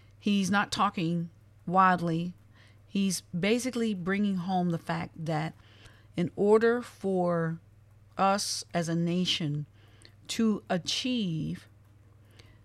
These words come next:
the, and reach the demand for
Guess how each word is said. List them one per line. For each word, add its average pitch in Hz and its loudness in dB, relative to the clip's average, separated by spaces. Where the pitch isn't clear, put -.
the, 175 -4
and 180 0
reach 247 -2
the 208 0
demand 180 0
for 190 0